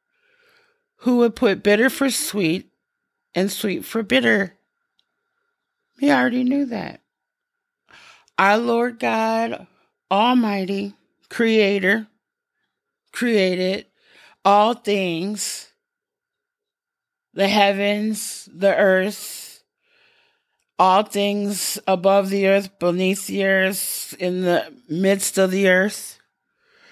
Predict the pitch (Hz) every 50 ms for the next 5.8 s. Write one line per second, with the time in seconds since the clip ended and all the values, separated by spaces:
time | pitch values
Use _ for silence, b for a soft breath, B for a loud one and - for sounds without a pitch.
0 | b b b b b - - 226 220 214 202 190 196 190 190 190 190 185 185 180
1 | 190 180 180 185 214 214 - - - - - - - _ _ _ _ _ _ _
2 | _ _ _ _ _ _ _ _ _ _ _ _ _ _ _ _ _ _ _ _
3 | _ _ _ - 147 - - - 208 202 190 185 175 175 180 185 196 208 220 220
4 | - _ _ _ _ _ _ _ _ _ _ _ _ _ _ _ _ _ _ _
5 | _ _ _ _ - 160 190 208 190 175 170 175 190 214 220